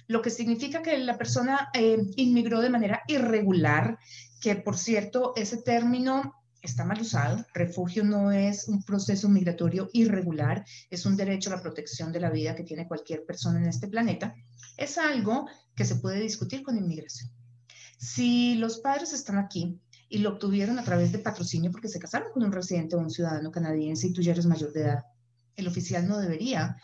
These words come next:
eh, poner en, en, o sea, en tela de juicio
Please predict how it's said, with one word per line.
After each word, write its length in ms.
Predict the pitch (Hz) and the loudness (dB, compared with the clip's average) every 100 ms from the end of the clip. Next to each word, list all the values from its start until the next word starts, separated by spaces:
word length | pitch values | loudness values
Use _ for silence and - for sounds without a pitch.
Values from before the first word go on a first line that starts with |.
| - - | -18 -6
eh, 220 | 175 175 | -2 -2
poner 300 | 185 180 175 | 2 2 2
en, 240 | 185 196 196 | 2 2 2
en, 280 | 196 175 175 | 0 0 0
o 40 | 180 | -2
sea, 160 | 180 | 2
en 240 | 175 175 - | 2 2 -2
tela 220 | 214 214 | 0 2
de 120 | 226 185 | 2 2
juicio 600 | 233 226 - 175 175 | 2 2 2 2 2